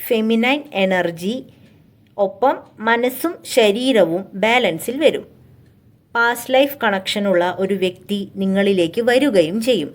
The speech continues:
അല്ലെങ്കിൽ നിങ്ങളുടെ ലൈഫിൽ already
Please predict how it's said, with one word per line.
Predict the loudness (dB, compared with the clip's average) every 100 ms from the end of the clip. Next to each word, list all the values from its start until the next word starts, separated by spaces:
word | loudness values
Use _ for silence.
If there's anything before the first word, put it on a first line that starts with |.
| -2
അല്ലെങ്കിൽ | 2 2 2 0 0 -2
നിങ്ങളുടെ | -2 4 4 6 4 2
ലൈഫിൽ | -2 0 0 0 -2 -2 -6 -20 -18 0
already | 2 4 4 6 4 4 0